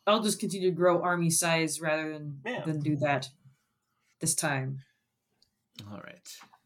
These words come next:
Speaker 2: Hey, speaking of, manage your order of battle. Uh, now this one really is all <laughs> you, Paul, since you have the models.
Speaker 3: Yep. It's not game breaking, but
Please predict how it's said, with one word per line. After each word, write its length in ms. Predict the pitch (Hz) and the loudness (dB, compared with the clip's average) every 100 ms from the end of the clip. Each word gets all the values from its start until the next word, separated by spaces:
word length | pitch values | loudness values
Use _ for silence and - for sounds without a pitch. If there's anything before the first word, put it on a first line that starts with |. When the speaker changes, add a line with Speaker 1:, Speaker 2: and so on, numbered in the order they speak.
| _ _ _ _ - | _ _ _ _ -2
Speaker 2:
Hey, 260 | 311 226 | 0 0
speaking 480 | 139 - 254 220 190 | -2 -4 -4 0 0
of, 560 | 254 190 139 220 - - _ - | 2 2 0 -2 -8 -20 _ -8
manage 500 | 156 170 233 277 214 | 0 2 2 0 -2
your 160 | 135 - | -6 -2
order 320 | 170 202 214 | 0 0 -2
of 140 | 202 - | -4 -6
battle. 360 | - 95 - - _ _ _ _ _ _ - | -10 -8 -12 -14 _ _ _ _ _ _ -6
Uh, 220 | 131 135 139 | -2 -2 2
now 140 | 160 | 2
this 180 | 165 165 | 4 4
one 140 | 170 156 | 2 2
really 280 | 160 147 143 | 2 2 2
is 120 | 139 | 2
all 340 | 131 131 131 - - | 2 2 0 -2 -8
<laughs> 180 | - 214 | -2 -2
you, 180 | 165 147 | 2 0
Paul, 220 | 147 135 | 2 2
since 220 | 135 139 | 0 -4
you 120 | 143 135 | -2 2
have 200 | 135 131 | 0 0
the 60 | |
models. 560 | 127 120 120 120 147 - - - - | -2 -2 -2 -4 -4 -4 -14 -16 -4
Speaker 3:
Yep. 280 | 117 - - _ _ _ _ _ _ _ _ _ | -2 -2 -4 _ _ _ _ _ _ _ _ _
It's 160 | 147 143 | -6 2
not 220 | 196 185 | 2 2
game 220 | 139 151 143 | 0 0 0
breaking, 380 | 139 143 131 | -2 -2 -2
but 200 | 120 127 | 0 -2